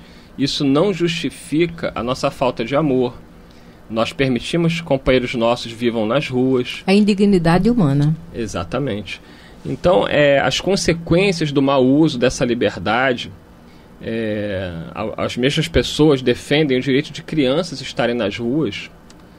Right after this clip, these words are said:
Speaker 1: Nós paramos nos sinais de trânsito, as crianças estão ali. Não pode. Não existe essa liberdade. Isso não é liberdade, isso é indiferença humana. Crianças se drogando à luz do dia,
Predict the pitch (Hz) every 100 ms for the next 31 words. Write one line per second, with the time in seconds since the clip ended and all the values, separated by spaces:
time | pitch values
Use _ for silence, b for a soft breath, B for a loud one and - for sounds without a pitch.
0 | B - 117 - 139 139 151 143 - -
1 | 120 131 135 - 113 113 143 - 117 -
2 | 123 131 131 127 - 135 120 98 123 151
3 | - 165 185 - 135 175 165 - - -
4 | - - - - 143 170 170 165 208 -
5 | 170 151 127 110 113 113 120 - 190 185
6 | 196 165 135 98 104 135 - 175 175 -
7 | 175 160 170 - 165 151 165 95 87 -
8 | B B B B B B - 151 196 185
9 | 170 165 170 139 117 147 175 135 151 170
10 | 175 127 - 139 180 117